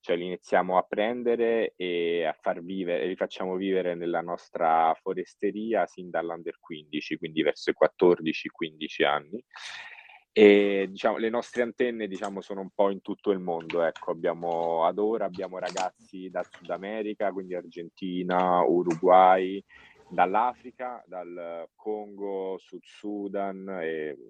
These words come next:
sicuramente dimentico qualche nazione adesso, e ragazzi dal, dall'est Europa, come Serbia, Montenegro.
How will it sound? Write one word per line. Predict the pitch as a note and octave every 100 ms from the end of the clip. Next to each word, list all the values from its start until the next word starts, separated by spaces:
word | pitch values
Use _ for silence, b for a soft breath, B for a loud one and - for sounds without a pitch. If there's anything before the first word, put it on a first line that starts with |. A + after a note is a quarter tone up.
| _ _ _
sicuramente | D#2+ E2+ -
dimentico | D#2+ D#2 -
qualche | D#2+ - E2
nazione | E2 - - E2 E2
adesso, | E2 D#2+ - - C3+ B B B B B
e | F2+ F#2 F#2 F#2 F#2 F#2
ragazzi | G2 G2+ G2 - G#2
dal, | F#2 F2 F2 F2 E2+ E2+ E2
dall'est | E2+ F2+ F2+ F2 _
Europa, | F2+ G2+ G2+ F2+ - D#2+ - _ _ _
come | F2+ E2+ F2 F2 E2+ D#2+
Serbia, | F#2+ F#2 F2+ E2+ F2 F2+ E2+ F2
Montenegro. | E2 E2 E2+ E2+ E2 D#2 C#2+ D2+